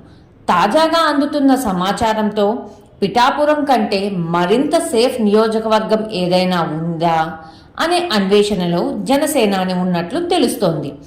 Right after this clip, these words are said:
పిఠాపురంలో సామాజిక సమీకరణలు, సర్వే నివేదికలతో ఇక్కడ పోటీ పైన తుది నిర్ణయం తీసుకోలేదు. కానీ ఇంతకంటే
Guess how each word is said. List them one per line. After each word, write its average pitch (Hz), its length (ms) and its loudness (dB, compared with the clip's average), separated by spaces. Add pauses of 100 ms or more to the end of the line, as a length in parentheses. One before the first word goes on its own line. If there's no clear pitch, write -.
(460)
పిఠాపురంలో 247 880 0
సామాజిక 330 680 0
సమీకరణలు, 190 760 0
సర్వే 302 340 0 (120)
నివేదికలతో 196 800 0 (340)
ఇక్కడ 302 340 0 (400)
పోటీ 339 380 0
పైన 202 360 0 (120)
తుది 285 200 -2
నిర్ణయం 233 420 2
తీసుకోలేదు. 220 800 0 (560)
కానీ 175 320 -2 (500)
ఇంతకంటే 349 540 2